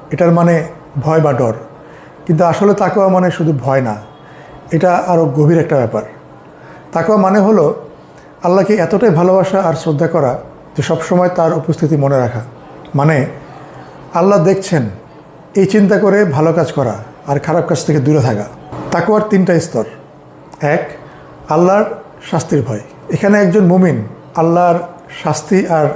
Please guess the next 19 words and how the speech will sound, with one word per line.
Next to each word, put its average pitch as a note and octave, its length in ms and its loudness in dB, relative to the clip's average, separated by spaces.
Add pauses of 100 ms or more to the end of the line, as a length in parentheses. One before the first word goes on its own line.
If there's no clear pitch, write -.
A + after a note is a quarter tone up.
(180)
জাহান্নামের D#3+ 440 0
ভয়ে C#3 380 0
পাপ D#3 180 -2
থেকে D3+ 140 0
দূরে D3+ 200 2
থাকে। A2 240 -2 (680)
যেমন F#3+ 220 4
কেউ G#3 140 2
চুরি G#3+ 280 2
করবে E3+ 260 2
না, A#2 160 -2 (220)
কারণ E3 200 0
সে E3+ 140 0
জানে E3 320 2 (340)
চুরি E3+ 180 2
করলে D#3+ 220 2
শাস্তি C#3+ 280 -4
পাবে। A2+ 200 2 (960)
দুই, D3+ 260 4